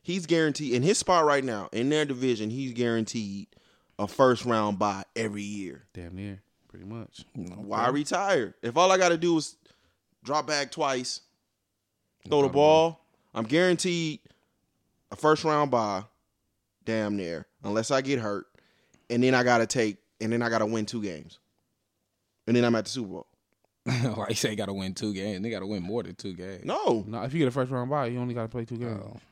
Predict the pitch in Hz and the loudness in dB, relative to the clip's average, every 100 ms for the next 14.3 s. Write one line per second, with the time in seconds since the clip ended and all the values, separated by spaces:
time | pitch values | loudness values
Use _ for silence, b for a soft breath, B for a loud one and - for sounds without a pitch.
0 | _ 101 101 104 98 101 _ _ - 107 | _ -10 -10 -10 -12 -16 _ _ -12 -10
1 | 104 101 104 107 104 - _ 165 165 151 | -10 -12 -12 -12 -16 -20 _ 4 4 4
2 | 147 _ _ _ _ _ _ _ - 127 | -2 _ _ _ _ _ _ _ -16 -14
3 | 135 151 143 135 - 135 127 104 101 123 | -12 -8 -6 -8 -6 -6 -4 -6 -8 -8
4 | 135 117 151 151 131 143 143 113 101 107 | -6 -4 -2 -2 2 2 2 -4 -8 -8
5 | 95 95 - 117 104 85 _ _ _ _ | -10 -12 -12 -6 -6 -8 _ _ _ _
6 | _ _ _ _ _ _ _ 160 - 370 | _ _ _ _ _ _ _ -2 -2 -2
7 | 403 - _ _ _ 101 151 202 113 113 | -10 -16 _ _ _ -12 -10 -8 -8 -8
8 | - 165 160 185 208 208 202 208 220 302 | -4 -2 0 2 2 4 2 2 0 0
9 | 320 - _ _ _ _ - 254 285 269 | 0 -6 _ _ _ _ -14 -10 -6 -6
10 | - - - _ _ _ _ _ _ _ | -8 -16 -20 _ _ _ _ _ _ _
11 | _ _ _ _ 156 226 - 156 175 165 | _ _ _ _ -12 -10 -8 -4 -2 0
12 | 139 135 147 143 143 - - - 156 156 | -2 -2 0 0 -2 -2 -4 -2 -2 -2
13 | 139 135 147 139 135 143 147 143 143 147 | -4 -2 -2 -4 -4 -4 0 -2 -2 -6
14 | 143 78 50 | -6 -10 -14